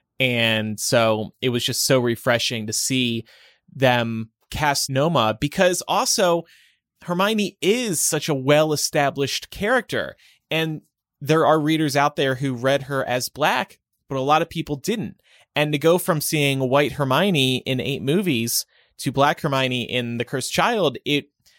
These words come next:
I hate to call it risky, but I think it was risky in that there were gonna be people who complained about it. But it doesn't matter. Noma was wonderful in Cursed Child. And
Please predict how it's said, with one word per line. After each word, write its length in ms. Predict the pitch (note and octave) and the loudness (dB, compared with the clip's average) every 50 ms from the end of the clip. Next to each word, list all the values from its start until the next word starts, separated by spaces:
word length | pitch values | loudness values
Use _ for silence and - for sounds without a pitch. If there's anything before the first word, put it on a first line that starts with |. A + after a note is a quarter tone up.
| _ _ _ _ _ _ _ _ _ - A2+ - - D3+ - - | _ _ _ _ _ _ _ _ _ -20 -14 -12 -12 -12 -10 -6
I 100 | D#3+ E3 | -6 -4
hate 200 | E3 G3+ A#3 A3 | -4 -4 -4 -6
to 80 | A3+ | -8
call 240 | - - G#3 F#3+ D#3 | -2 0 2 2 2
it 80 | - - | 0 -4
risky, 720 | A#2+ A#2 A#2 C3+ D3+ D#3+ - - - A#3 B3+ C4+ - - _ _ _ _ _ _ _ | -8 -6 -4 -2 -2 -2 -2 -4 -4 -6 -6 -6 -8 -12 _ _ _ _ _ _ _
but 100 | - D#3 | 0 2
I 120 | D#3+ E3 E3+ | 2 2 2
think 520 | - - - G#3 G3+ G3 G3 - - _ _ _ _ _ | 0 -2 0 0 0 0 -4 -8 -16 _ _ _ _ _
it 80 | D#3+ | -2
was 260 | D#3 D#3+ C#3+ B2 B2+ C#3+ | -2 0 -2 -2 -4 -2
risky 500 | F3+ F#3+ - - - F3 E3 E3 E3 - | -2 -2 -2 -4 -4 -4 -4 -4 -4 -4
in 160 | - D3 D3 C#3+ | -4 -4 -2 0
that 320 | C#3 C3+ C3+ C3 B2+ - _ _ _ _ _ | 0 2 2 2 0 -2 _ _ _ _ _
there 180 | - C#3 C#3 C3 | -6 -4 -4 -2
were 240 | B2+ C#3+ D3+ E3 - | 2 2 2 2 4
gonna 160 | D#3 D3+ C#3 | 2 0 0
be 160 | C3 C3+ B2+ | 0 -2 -2
people 340 | - - C#3 C3 - C3 B2+ | -2 -2 -4 -2 -2 -2 -2
who 120 | C3+ B2+ | -2 -2
complained 460 | A#2+ - A#2+ A2 - C3 B2+ A#2+ A2 | -4 -4 -8 -6 -2 -2 -2 -2 -2
about 300 | G#2 - F#2 F#2 D#2+ C#2+ | -4 -4 -2 -2 -2 -4
it. 140 | C#2 - - _ _ _ _ _ _ _ _ _ _ _ _ _ _ _ _ _ _ _ | -8 -10 -12 _ _ _ _ _ _ _ _ _ _ _ _ _ _ _ _ _ _ _
But 280 | - D#3 D3 C#3+ C#3 - _ _ | 2 4 4 4 2 -2 _ _
it 120 | - E3 D#3 | -4 -2 0
doesn't 240 | F#3 F3 D3+ D3 C3+ | 0 -2 -2 -2 -2
matter. 420 | A#2+ G#2+ G#2+ - G#2+ A2 G#2+ - _ _ _ | -2 -2 0 0 -2 -4 -4 -6 _ _ _
Noma 320 | B2 B2+ A#2 G#2+ G#2+ A2 G#2+ | 0 2 2 2 2 2 0
was 180 | G#2+ G#2 - | 0 -2 -2
wonderful 500 | - G#2+ G#2 G#2 G2+ - - G#2 G#2 G#2 | -4 -4 -2 -2 -4 -2 -2 -2 0 0
in 80 | G2+ G2+ | -2 -2
Cursed 280 | - - G2 - - | -4 -6 -6 -6 -2
Child. 380 | - A#2+ G#2 G#2 G#2+ G#2+ G#2+ F#2+ - A#2 | 0 0 2 2 2 0 0 -2 -2 0
And 280 | B2+ B2 B2+ A#2+ - | 0 0 0 -2 -6